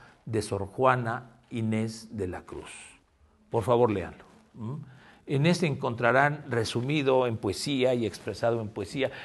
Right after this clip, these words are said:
Le puedes componer un guapango, ¿eh? Estaría muy bien eso, sería maravilloso, de veras, ¿no?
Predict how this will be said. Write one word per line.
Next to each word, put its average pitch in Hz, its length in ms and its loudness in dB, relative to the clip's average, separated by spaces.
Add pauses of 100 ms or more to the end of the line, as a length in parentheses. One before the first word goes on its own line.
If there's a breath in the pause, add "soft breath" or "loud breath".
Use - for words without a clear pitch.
Le 147 100 2
puedes 220 320 6
componer 139 600 0
un 175 140 2
guapango, 131 420 4
¿eh? 165 40 2
Estaría 143 260 -2
muy 147 120 -4
bien 131 280 2
eso, 127 200 -4
sería 123 280 0
maravilloso, 131 580 2
de 92 80 -6
veras, 139 300 -8
¿no? 131 80 -10